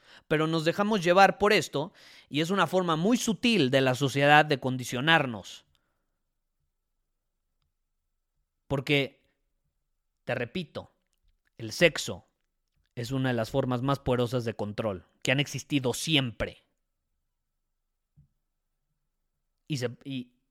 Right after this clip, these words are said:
y es chistoso porque los que apoyan esta libertad sexual dicen, "No, es que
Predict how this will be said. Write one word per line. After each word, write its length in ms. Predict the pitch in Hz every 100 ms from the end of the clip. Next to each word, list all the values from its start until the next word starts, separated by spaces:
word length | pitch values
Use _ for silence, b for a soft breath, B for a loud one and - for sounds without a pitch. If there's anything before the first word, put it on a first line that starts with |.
| _
y 160 | 131 123
es 80 | -
chistoso 420 | 131 143 123 113
porque 380 | 110 117 107 - _ _ _ _
los 260 | 123 117
que 80 | 113
apoyan 420 | - 143 139 131
esta 220 | 131 -
libertad 480 | 135 120 117 113 135
sexual 600 | - 147 - 175 143 160 -
dicen, 300 | 120 117 113
"No, 180 | 113 101
es 120 | -
que 160 | 107